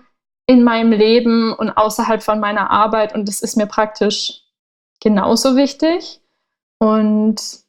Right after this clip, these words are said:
ich finde auch, dass Menschen, die jetzt, sag ich mal, einfach einen Beruf haben und ihre Berufung jetzt nicht in diesem Beruf sehen,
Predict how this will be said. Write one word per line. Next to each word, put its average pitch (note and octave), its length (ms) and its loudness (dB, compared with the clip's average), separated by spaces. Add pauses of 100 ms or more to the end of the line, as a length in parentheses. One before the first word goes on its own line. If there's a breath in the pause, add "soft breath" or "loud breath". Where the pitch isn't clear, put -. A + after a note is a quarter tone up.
(560)
ich - 160 -12
finde A#3+ 340 2
auch, A3 260 -2 (100)
dass G#3+ 280 -2
Menschen, A#3 440 2
die A3+ 80 -2
jetzt, A3 180 2
sag G#3+ 180 -2
ich - 120 -4
mal, G#3+ 120 0
einfach A3+ 340 -4
einen A3+ 100 0
Beruf A3+ 440 2
haben G#3+ 440 2 (400 soft breath)
und A#3 200 4
ihre A3+ 220 4
Berufung A3+ 600 2
jetzt G#3+ 260 0
nicht C#4 420 4
in A#3+ 140 6
diesem A3+ 240 6
Beruf A3+ 380 4
sehen, B3 680 0